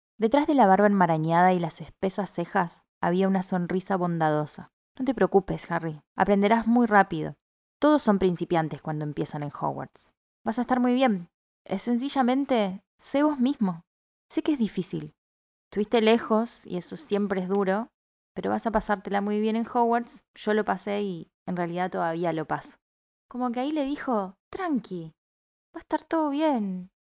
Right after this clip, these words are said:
¿Ves lo importante que es que después de haber vivido todo lo que viviste? Porque Harry viene de varios días, ¿no? De, eh, toda la situación con las cartas, es súper traumática porque todo esto está pasando por él.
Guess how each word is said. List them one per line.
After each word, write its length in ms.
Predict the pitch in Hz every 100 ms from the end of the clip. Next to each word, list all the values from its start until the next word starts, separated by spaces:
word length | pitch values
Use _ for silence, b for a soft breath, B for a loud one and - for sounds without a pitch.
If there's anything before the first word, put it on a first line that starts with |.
| _ -
¿Ves 100 | 523
lo 60 | 427
importante 640 | 262 185 175 226 240 220
que 200 | 180 175
es 180 | 208 202
que 100 | -
después 320 | 170 165 185
de 60 | 190
haber 240 | 185 190
vivido 640 | 196 185 180 202 202 170 160 _ _ _ _ -
todo 500 | 208 220 208 175 170
lo 160 | 170
que 120 | 165 170
viviste? 760 | 165 170 202 - 202 175 165 _
Porque 220 | 156 143 -
Harry 220 | 185 196
viene 440 | 147 165 190 165 156
de 160 | 147
varios 320 | 151 175 175 151
días, 360 | 180 165 143
¿no? 380 | 151 151 190 220
De, 420 | 165 156 147 151 _ _ _ _ _ _
eh, 200 | 147 143
toda 260 | - 160 160
la 80 | 156
situación 720 | - 147 156 - 165 165 170
con 160 | 160 151
las 140 | 139
cartas, 720 | - 170 175 180 - 180 180
es 60 | -
súper 260 | - 170 175
traumática 540 | 160 156 170 170 175
porque 280 | 160 - 151
todo 240 | 202 240
esto 180 | 226 -
está 180 | 180 175
pasando 600 | 165 - 170 175 170 170 _
por 160 | - 123
él. 340 | 180 156 156